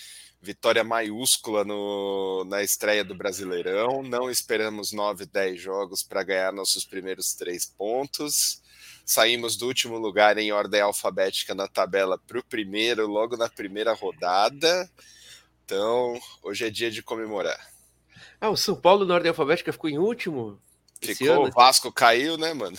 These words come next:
Speaker 1: <laughs> Não,
Speaker 2: Ah.
Speaker 1: não tem mais, <laughs> não tem
Speaker 2: Ah.
Speaker 1: mais ninguém abaixo.
Speaker 2: Bem observado, bem observado. Bom dia, Cris Natividade, hein? Como é que você tá?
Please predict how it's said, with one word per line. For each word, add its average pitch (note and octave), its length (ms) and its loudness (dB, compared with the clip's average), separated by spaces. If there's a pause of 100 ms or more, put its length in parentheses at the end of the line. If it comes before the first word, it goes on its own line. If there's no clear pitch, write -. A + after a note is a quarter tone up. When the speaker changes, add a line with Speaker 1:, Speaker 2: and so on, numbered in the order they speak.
Speaker 1:
<laughs> A#2 180 -12
Não, C3+ 80 -2
Speaker 2:
Ah. E3 180 2
Speaker 1:
não C4 200 0 (200)
tem B2+ 200 4
mais, C3 160 0
<laughs> - 1600 -4
não A2 180 -8
tem - 300 2
Speaker 2:
Ah. B2 40 0
Speaker 1:
mais C3 240 4
ninguém A#2 360 0
abaixo. G2 540 0 (400)
Speaker 2:
Bem B2 200 2
observado, F#2+ 720 -2
bem F#2 140 -6
observado. F#2+ 420 -6
Bom D3+ 160 0
dia, E3 500 6
Cris F3+ 420 -4
Natividade, B2+ 1000 -2
hein? D3 160 -12
Como B2+ 120 -12
é C#3 40 -10
que - 60 -18
você A#2+ 80 -16
tá? - 200 -20